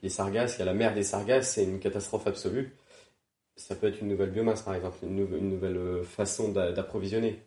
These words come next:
On peut aussi avoir des nouvelles applications. On a une matière qui a plein. Nous, on, on fait une valorisation assez simple. C'est-à-dire qu'on, on, on prend la matière,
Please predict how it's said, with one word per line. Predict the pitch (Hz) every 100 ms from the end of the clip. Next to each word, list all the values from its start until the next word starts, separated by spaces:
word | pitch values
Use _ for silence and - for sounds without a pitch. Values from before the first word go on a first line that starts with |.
| _ -
On |
peut | 92 92
aussi | 92 - 104
avoir | 92 98
des | 95
nouvelles | 98 101 101
applications. | 101 - 113 123 - - 123
On |
a | 87
une | 92
matière | 98 - 104 101
qui | -
a | 90 87 - - -
plein. | 127 131 131 - _ _ -
Nous, | 107
on, | 120 107 98
on | 101
fait | 95 110
une | 101
valorisation | 98 95 98 95 107
assez | 95 98
simple. | - 120 104 - - _ -
C'est-à-dire | 92 -
qu'on, | 90 90
on, | 90 85 85
on |
prend | 85 - 101
la | 95
matière, | 92 - 113 123